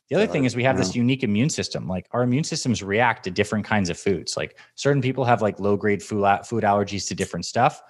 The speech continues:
Speaker 1: uh, and, and you just gotta, like, p-, pay attention to the foods that mess up your G I tract. If you're eating certain things and you feel like you're gassing, bloated,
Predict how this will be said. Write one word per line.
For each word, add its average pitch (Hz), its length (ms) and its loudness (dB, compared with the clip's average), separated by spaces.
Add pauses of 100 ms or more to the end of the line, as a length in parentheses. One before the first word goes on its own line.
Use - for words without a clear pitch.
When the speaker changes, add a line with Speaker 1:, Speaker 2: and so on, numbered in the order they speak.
(340)
Speaker 1:
uh, 104 180 2
and, 117 180 0
and 120 180 2
you 113 80 4
just 117 180 -4
gotta, 131 240 2
like, 113 300 -2 (240)
p-, - 80 -14
pay 147 200 0
attention 135 500 0
to 110 220 0
the 104 100 -2
foods 113 420 0
that 98 300 2 (260)
mess 113 260 -2
up 110 140 0
your 104 100 4
G 92 200 0
I 95 100 4
tract. 73 340 -6
If 92 100 -6
you're 98 120 0
eating 123 260 0
certain 120 320 0
things 113 320 0
and 98 80 -4
you 95 60 -4
feel 110 180 0
like 98 160 2
you're 87 120 -12
gassing, 120 500 2
bloated, 113 500 0